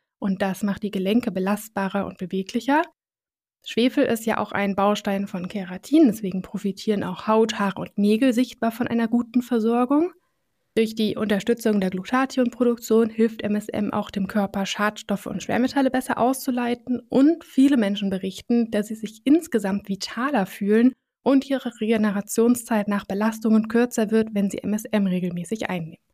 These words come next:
Vielleicht fragt ihr euch jetzt, lohnt sich M S M eigentlich auch für mich? Hier ein paar Fälle, in denen die Einnahme besonders spannend sein kann. Zum einen lohnt es sich für Menschen mit Gelenkproblemen. Wer unter Arthrose, steifen Gelenken oder Knorpelverschleiß leidet,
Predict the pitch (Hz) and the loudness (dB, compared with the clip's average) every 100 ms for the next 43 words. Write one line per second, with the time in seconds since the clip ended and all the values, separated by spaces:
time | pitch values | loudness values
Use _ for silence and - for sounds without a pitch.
0 | _ _ _ _ 220 277 339 - 262 311 | _ _ _ _ 0 0 0 -4 -2 0
1 | 277 262 262 262 262 - _ - 202 220 | 0 0 2 2 0 -8 _ 0 4 6
2 | 294 311 285 - 226 240 240 - 208 220 | 6 4 0 0 2 2 2 0 0 2
3 | 214 214 220 220 190 190 - 196 180 175 | 0 0 -2 -4 -6 -6 -6 -8 -6 -8
4 | - - _ _ _ _ - 277 254 247 | -10 -20 _ _ _ _ -4 0 0 0
5 | 226 220 247 233 233 - 190 196 220 254 | -2 -2 0 2 2 0 -2 0 2 2
6 | - 220 214 226 220 220 220 208 190 202 | 0 -2 -2 0 0 0 0 -2 -4 -2
7 | 202 190 180 - 185 175 170 175 180 - | 0 -2 -4 -6 -4 -6 -8 -12 -14 -14
8 | - 202 _ _ _ _ _ _ _ - | -14 -14 _ _ _ _ _ _ _ -8
9 | 123 - 233 254 254 247 214 247 262 220 | -4 0 2 4 2 2 4 6 4 2
10 | 214 220 - 202 214 220 202 196 - 185 | 2 0 0 0 0 0 -4 -4 -4 -4
11 | 175 185 - 208 185 - - - _ 208 | -4 -4 -8 -12 -10 -10 -12 -16 _ 0
12 | 233 226 220 208 - 220 262 269 262 240 | 2 2 2 -2 -4 2 2 4 4 4
13 | 240 208 208 220 214 220 233 254 262 - | 2 0 0 0 0 2 4 4 2 2
14 | 247 220 240 226 220 233 254 262 202 - | 2 2 2 2 0 0 2 2 -2 -2
15 | 185 202 190 190 202 202 208 220 | -6 -4 -4 -2 0 2 2 0